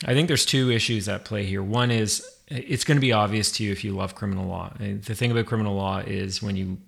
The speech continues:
read it, it's kind of interesting to everyone. That's why T V shows are made about it. It's exciting, and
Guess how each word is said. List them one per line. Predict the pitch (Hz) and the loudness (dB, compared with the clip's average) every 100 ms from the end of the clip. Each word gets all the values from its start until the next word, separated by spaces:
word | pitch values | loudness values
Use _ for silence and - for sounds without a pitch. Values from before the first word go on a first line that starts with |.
| - - | -16 -6
read | 104 120 | 0 2
it, | 117 113 - | 2 2 -2
it's | 143 98 - - - - | -6 -6 -6 -8 -8 -6
kind | - 151 | 0 2
of | |
interesting | 120 - 110 - 101 | 2 2 0 0 0
to | |
everyone. | 95 107 107 107 | 0 2 2 2
That's | 101 101 | 2 0
why | 104 | -2
T | 98 107 98 | -2 -2 0
V | 101 95 - - - - | 0 -2 -6 -14 -14 -4
shows | - 120 107 | 2 4 4
are | 101 | 4
made | 104 107 | 4 4
about | 101 101 101 | 2 2 2
it. | 101 208 | 0 -4
It's | 143 - | -8 -6
exciting, | 104 - 104 101 104 101 107 | -2 2 2 2 2 0 -2
and | 101 98 98 | -6 -6 -6